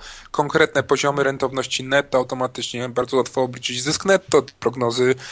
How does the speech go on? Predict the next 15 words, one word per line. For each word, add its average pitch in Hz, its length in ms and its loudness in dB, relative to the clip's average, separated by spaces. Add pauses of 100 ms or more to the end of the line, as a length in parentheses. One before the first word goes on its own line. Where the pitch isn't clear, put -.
(280)
e, 135 300 6
najprawdopodobniej 139 840 2
będą 156 320 -2
wypełnione, 185 720 2
pod 160 120 2
względem 143 280 0
przychodów 123 360 -2
już 120 140 -6
na 147 80 2
pewno 175 460 4 (360)
za 160 140 2
dwa 151 140 4
tysiące 156 420 -2
czternaście. 151 920 2 (380)
A, 143 340 4